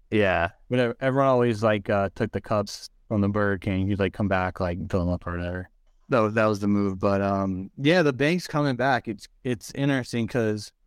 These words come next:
Speaker 2: if you're of a certain age, like my age, your, my age or whatever, you might be kinda over it, but it's just, like, a heritage spot that it would be cool for the kids to, you know, be able to skate the small banks and shit.
Speaker 1: Well, what's, what's interesting and kinda confusing to me at the same time is that, like,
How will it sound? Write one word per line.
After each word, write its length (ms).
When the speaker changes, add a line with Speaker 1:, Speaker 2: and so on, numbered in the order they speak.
Speaker 2:
if 160
you're 120
of 80
a 60
certain 380
age, 280
like 140
my 280
age, 200
your, 320
my 160
age 80
or 60
whatever, 220
you 100
might 200
be 100
kinda 300
over 400
it, 200
but 180
it's 160
just, 200
like, 140
a 100
heritage 580
spot 440
that 180
it 40
would 160
be 140
cool 320
for 160
the 100
kids 360
to, 340
you 140
know, 100
be 100
able 200
to 80
skate 320
the 100
small 320
banks 300
and 100
shit. 240
Speaker 1:
Well, 100
what's, 240
what's 240
interesting 880
and 220
kinda 200
confusing 640
to 60
me 120
at 120
the 80
same 300
time 300
is 140
that, 220
like, 520